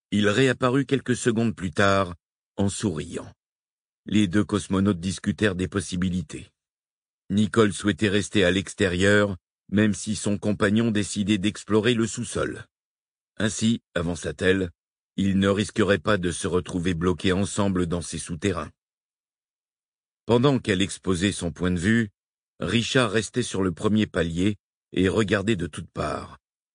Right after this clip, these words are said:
Les parois semblaient faites du même matériau que celles de l'antre des Aviens, mais ici le système d'éclairage,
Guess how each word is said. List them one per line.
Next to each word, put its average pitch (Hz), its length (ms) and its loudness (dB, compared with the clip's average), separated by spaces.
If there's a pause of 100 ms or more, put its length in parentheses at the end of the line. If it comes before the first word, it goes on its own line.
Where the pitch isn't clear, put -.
(380)
Les 87 180 0
parois 92 380 2
semblaient 90 320 0
faites 92 240 -2
du 85 120 -2
même 90 200 2
matériau 87 560 -2
que 87 120 -6
celles 87 240 -2
de 90 120 0
l'antre 92 400 -2
des 85 240 -4
Aviens, 90 340 -2 (520)
mais 98 160 2
ici 104 360 0
le 95 100 2
système 95 440 -2
d'éclairage, 92 640 2